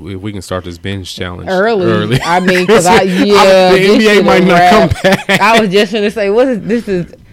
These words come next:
Speaker 2: this is March. Yeah, if y'all can get together and maybe start that shit at the beginning of April.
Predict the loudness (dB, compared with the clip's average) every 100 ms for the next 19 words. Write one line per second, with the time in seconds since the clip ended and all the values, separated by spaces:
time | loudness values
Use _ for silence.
0 | -20 -20 -20 -20 _ -4 -4 -2 -6 -4
1 | -2 -4 -6 _ _ _ 0 2 2 0
2 | -2 -4 -6 -8 -6 -4 -4 -4 -6 -6
3 | -6 -6 -6 -6 -4 -6 -6 -8 -8 -8
4 | -6 -6 -6 -4 -2 -2 -4 -4 -4